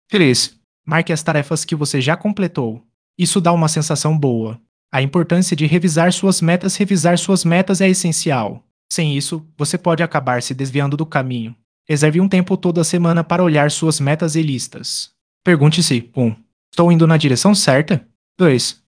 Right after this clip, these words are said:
"Preciso ajustar alguma coisa?" Essa prática ajuda você a permanecer no caminho e a manter o foco no que realmente importa.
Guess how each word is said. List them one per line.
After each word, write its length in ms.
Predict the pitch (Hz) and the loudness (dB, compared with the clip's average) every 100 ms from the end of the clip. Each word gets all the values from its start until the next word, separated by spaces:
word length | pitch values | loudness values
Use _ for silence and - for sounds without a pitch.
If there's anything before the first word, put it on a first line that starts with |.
| - | -8
"Preciso 320 | 226 - 135 | -6 -4 -4
ajustar 340 | 131 127 151 131 | -4 -2 -2 -2
alguma 240 | 127 151 | -2 -4
coisa?" 480 | - 135 170 143 - _ _ _ | -4 -4 -4 -6 -12 _ _ _
Essa 240 | 143 139 175 | -6 -2 0
prática 440 | 147 147 - 196 | 0 -2 -2 -2
ajuda 320 | 185 180 220 | 0 0 0
você 220 | 180 - | -2 -4
a 40 | 156 | -4
permanecer 640 | 175 190 214 214 190 160 | -2 0 0 -2 -2 -2
no 80 | 160 | -2
caminho 520 | 175 156 139 143 156 | -2 -2 -2 -4 -4
e 100 | 147 | -4
a 60 | 156 | -2
manter 280 | 175 180 180 | 0 -2 -2
o 60 | |
foco 300 | 165 165 160 | -2 -2 -2
no 120 | 175 160 | -4 -2
que 120 | 180 | -2
realmente 580 | 147 196 202 147 151 143 | 0 0 0 -2 -4 -6
importa. 580 | 120 123 104 95 123 | -6 -6 -6 -12 -18